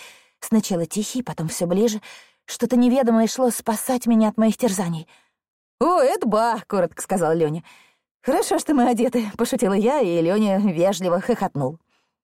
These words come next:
Бабушка вошла в комнату и оказалась не старой, красиво одетой и с благородным лицом. «Здравствуйте», сказала она мне.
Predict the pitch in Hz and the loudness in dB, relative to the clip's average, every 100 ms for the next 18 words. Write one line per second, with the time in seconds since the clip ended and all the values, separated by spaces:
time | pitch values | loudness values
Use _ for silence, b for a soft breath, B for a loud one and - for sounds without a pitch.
0 | _ - 370 453 349 269 247 240 220 392 | _ 0 2 2 0 -2 0 0 0 -2
1 | 415 311 220 208 196 190 269 254 B B | -2 0 0 0 0 0 0 -2 B B
2 | 233 202 - 156 285 330 190 170 453 370 | 2 2 -4 -4 -4 -4 -4 -4 -2 -2
3 | 165 - - 415 B B 180 165 170 180 | -2 -4 -2 -4 B B -2 0 0 0
4 | 254 311 415 - 147 - _ _ _ _ | 0 0 -2 -2 -4 -6 _ _ _ _
5 | - 160 170 87 - - 165 - 285 - | -6 -2 -2 -2 -8 -12 -10 -10 -10 -8
6 | 180 131 131 139 151 180 | -4 -2 -2 -4 -4 -6